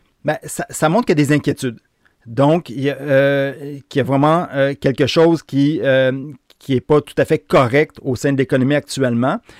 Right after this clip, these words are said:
Faut comprendre qu'aux États-Unis, la donnée qui a été, euh, publiée, euh, la semaine dernière, c'est une donnée de l'Université du Michigan. Euh, et, euh, cet indice-là est tombé le plus bas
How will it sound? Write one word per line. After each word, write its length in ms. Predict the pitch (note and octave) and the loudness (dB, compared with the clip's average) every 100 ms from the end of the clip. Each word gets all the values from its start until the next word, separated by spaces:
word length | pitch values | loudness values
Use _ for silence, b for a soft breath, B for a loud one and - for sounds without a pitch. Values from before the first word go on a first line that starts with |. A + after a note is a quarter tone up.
| B B | B B
Faut 140 | - | -6
comprendre 400 | - E3 - G3 | 0 2 2 -2
qu'aux 120 | E3+ C#3+ | 0 -2
États-Unis, 500 | - D3+ A#2 D3 F#3+ | 0 -2 0 -2 0
la 140 | C#3 | 0
donnée 320 | B2 D3 E3+ | 2 2 2
qui 100 | - | 0
a 40 | D3 | -4
été, 360 | - D3 D3 | 0 0 0
euh, 120 | C3 | -2
publiée, 680 | C3 C#3 A#2+ A#2+ C3 D#3+ F3 | -2 -2 -2 -4 0 2 2
euh, 220 | C#3 C3 B2+ | 0 -2 -2
la 120 | C3 | -6
semaine 260 | D3 C#3+ | -4 -2
dernière, 420 | C3+ A#2+ C#3 E3 E3+ | 0 0 0 0 -2
c'est 80 | |
une 80 | C#3+ | -4
donnée 240 | B2+ C3+ D3 | -2 -2 -2
de 80 | |
l'Université 480 | A#2+ C3+ C3 - D3+ | -2 -2 -4 -6 -8
du 120 | C3 | -4
Michigan. 500 | C3+ A#2+ - B2 C3 G#3 B B B _ | -4 -4 -4 -4 -4 -8 B B B _
Euh, 640 | B2+ B2+ B2+ B2+ B2+ B2+ B2 _ | -2 0 2 0 -2 -6 -10 _
et, 300 | D#3+ D3+ F3 C#3+ | 0 2 2 2
euh, 340 | C3+ C3+ C3 - | -2 -2 -6 -14
cet 300 | - C#3 D3 | -2 0 2
indice-là 360 | C3+ - F3 | -2 0 0
est 60 | F#3 | 2
tombé 340 | C#3+ B2+ D3 | 2 2 4
le 100 | D#3+ | 2
plus 240 | - C#3 D3 | 0 0 2
bas 260 | D3 D3 | 4 2